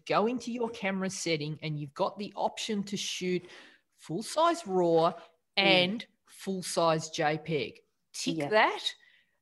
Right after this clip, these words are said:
Speaker 1: And then when you download the card, take those raw files, uh, y-, y-, label them as, like, you know, shoot in the mountains or whatever you wanna call it, the, you know, Smith family shoot,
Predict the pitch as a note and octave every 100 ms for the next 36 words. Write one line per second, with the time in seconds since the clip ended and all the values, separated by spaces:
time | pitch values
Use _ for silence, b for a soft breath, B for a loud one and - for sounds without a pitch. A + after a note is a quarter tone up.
0 | - G3 F#3+ F#3+ F#3+ F#3 F#3 F#3 F3+ E3+
1 | F#3+ G3 B3+ B3 G#3+ G#3 F#3+ - - D#3+
2 | G3+ F#3 C#3 D3+ A3 - _ _ - A#3
3 | B3 C4+ C#4 A#3+ G#3 G#3+ G#3+ G#3+ F#3+ F3
4 | F#3+ C4 D#4 - - - F3+ - F#3+ -
5 | A3+ F#3+ F#3 G#3 B3 B3 A3+ D4 D4 E3+
6 | E3 - E3+ E3 F3 E3+ E3+ G3+ G3 -
7 | B2 C#3+ - - F#3+ F3+ E3+ D3+ C#3+ D#3+
8 | D#3 D#3+ G3+ G3+ G3+ F3+ D3+ E3 F#3+ F#3+
9 | F3+ F3+ F3 - F3 F#3 F3 D#3 E3+ E3+
10 | F3+ - - F#3+ G3+ - F#3+ F#3+ F3+ F3
11 | - - F3+ F3+